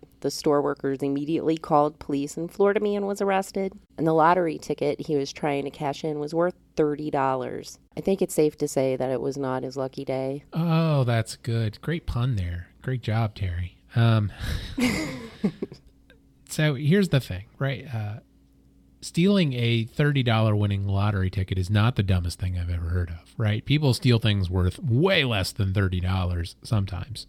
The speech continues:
Speaker 2: Um, meat. How many times have I seen a case where somebody stuffed meat in their pants? It just, it happens, like, a lot.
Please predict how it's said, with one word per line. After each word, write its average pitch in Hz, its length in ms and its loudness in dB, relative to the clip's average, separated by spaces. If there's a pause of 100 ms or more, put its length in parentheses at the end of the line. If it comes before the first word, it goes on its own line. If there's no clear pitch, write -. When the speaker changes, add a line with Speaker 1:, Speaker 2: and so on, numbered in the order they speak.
Speaker 2:
Um, 92 340 0 (420)
meat. 120 400 2 (1500)
How 127 140 -2
many 175 140 0
times 156 280 0
have 120 140 -2 (340)
I 113 140 -2
seen 143 200 -2
a 127 60 0
case 131 240 -2
where 113 80 -2
somebody 107 380 0
stuffed - 560 -4
meat 101 360 2
in 90 100 2
their 87 120 0
pants? 92 500 -4 (200)
It 120 80 -4
just, 156 180 -4 (260)
it 123 80 0
happens, 156 440 0
like, 143 200 -2
a 131 120 -4
lot. 117 440 0